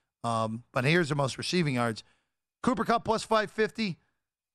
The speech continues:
I would actually look a little differently here than anything that is there. Because Keenan Allen,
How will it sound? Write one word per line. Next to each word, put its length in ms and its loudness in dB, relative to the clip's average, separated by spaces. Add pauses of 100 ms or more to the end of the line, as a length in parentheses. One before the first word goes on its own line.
I 180 2
would 180 2
actually 480 0
look 240 0
a 40 -2
little 240 -2
differently 680 0
here 220 2
than 140 -2
anything 420 -2
that 140 -2
is 160 -8
there. 420 0 (2000)
Because 800 0 (840)
Keenan 400 0
Allen, 540 0